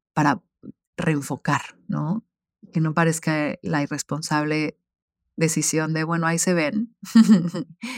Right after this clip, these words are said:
Decirle, "Bye, Juanca, ahí te ves con Luca un ratito, me voy de pausa".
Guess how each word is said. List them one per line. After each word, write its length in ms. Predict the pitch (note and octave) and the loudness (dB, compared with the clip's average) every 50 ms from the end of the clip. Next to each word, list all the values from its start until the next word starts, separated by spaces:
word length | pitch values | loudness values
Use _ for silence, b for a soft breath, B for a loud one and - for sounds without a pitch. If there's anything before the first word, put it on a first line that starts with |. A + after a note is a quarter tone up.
| G#3+ F#3+ B | -6 -6 B
Decirle, 720 | D#3 D3+ D3+ - - D#3 D3+ D3+ D#3 D#3 D#3 D3 - _ _ _ _ | -2 -4 -4 -4 -6 -6 -4 -2 -2 0 0 -2 -4 _ _ _ _
"Bye, 380 | - E3 D#3+ E3+ E3+ E3+ E3+ E3+ | -12 -2 2 4 6 6 6 4
Juanca, 400 | E3 - F3+ F3 E3+ E3 - E3 | 2 2 2 2 2 2 0 -2
ahí 80 | E3 E3+ | -4 -2
te 120 | - F3 | 0 0
ves 160 | E3 D#3+ D#3+ | 0 0 -2
con 220 | - - E3 E3 E3 | 0 0 2 2 2
Luca 240 | D#3+ D#3 D#3 D#3+ | 0 0 -2 -2
un 140 | D#3 D#3+ D#3+ | 0 0 0
ratito, 420 | D3 C#3+ C#3+ - D3+ D3+ - E3 D3+ | -2 -2 -2 -2 -6 -4 -2 -4 -2
me 100 | D3+ C#3+ | -2 -2
voy 180 | C#3 C#3+ D3 | -4 -4 -4
de 100 | D3 D3 | -6 -6
pausa". 560 | - - D3+ D3+ D#3 - - B2+ C3+ F#3 - | -2 -2 -2 -2 -2 -4 -6 -6 -6 -6 -8